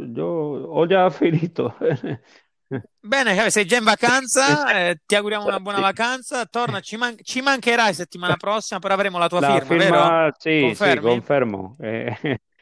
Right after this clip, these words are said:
Speaker 1: sì.
Speaker 2: Esatto. Ehm,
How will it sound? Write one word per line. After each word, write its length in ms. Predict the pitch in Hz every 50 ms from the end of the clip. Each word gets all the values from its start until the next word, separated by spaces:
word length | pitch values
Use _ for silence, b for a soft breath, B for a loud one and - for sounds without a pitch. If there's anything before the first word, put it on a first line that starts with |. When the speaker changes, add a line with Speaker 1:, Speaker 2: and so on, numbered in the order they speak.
| _ _ _ _ _ _ _ _ _
Speaker 1:
sì. 120 | - 208 170
Speaker 2:
Esatto. 720 | 156 - - 185 175 180 185 185 _ - 240 254 320 _ _ _ _ _ _ _ _ _ _ _ _ _ _ -
Ehm, 1500 | 208 214 214 214 214 208 208 208 208 208 208 208 208 208 202 202 208 202 202 202 202 202 202 202 202 196 196 196 196 190